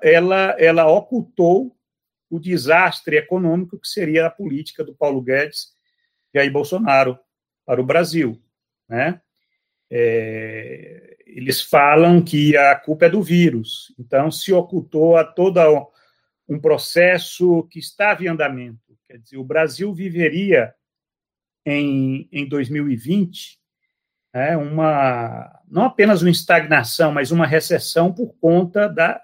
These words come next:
da política adotada pelo governo Jair Bolsonaro. Então, a, a, a,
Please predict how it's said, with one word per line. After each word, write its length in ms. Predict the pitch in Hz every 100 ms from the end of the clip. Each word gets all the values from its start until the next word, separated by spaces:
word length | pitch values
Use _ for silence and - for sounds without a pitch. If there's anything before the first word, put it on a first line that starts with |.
| - 190
da 200 | 151 208
política 520 | 285 262 311 - 202
adotada 600 | 156 139 156 156 151 151 _ _ _ _ _
pelo 200 | 165 156
governo 400 | 156 135 151 135
Jair 200 | 143 135
Bolsonaro. 520 | 143 - 147 113 110
Então, 420 | 110 - 139 156
a, 80 | 147
a, 300 | 131 - 120
a, 540 | - 123 113 113 110